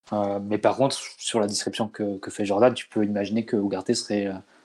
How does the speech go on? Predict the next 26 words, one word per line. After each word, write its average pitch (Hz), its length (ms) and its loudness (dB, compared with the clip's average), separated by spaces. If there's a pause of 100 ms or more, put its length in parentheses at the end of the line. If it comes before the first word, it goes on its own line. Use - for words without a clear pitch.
(680)
une 131 200 6
pièce, 131 460 4
euh, 107 220 6
l'une 123 260 4
des 127 80 8
pièces 127 260 4
manquantes 123 280 4
du 113 80 2
puzzle 110 320 4
que, - 140 -8 (340)
que - 100 -6
veut 101 140 -2
Campos 151 360 2
en 101 60 -4
fait, - 160 -10
si - 140 -4
tu - 180 -16
veux, 101 200 -8 (640)
si - 120 -6
tu - 140 0
veux 104 100 2
résumer. 101 360 -2 (360)
Donc, 98 300 -8
euh, 98 280 -2 (300)
moi, 107 220 2
je, 113 100 -4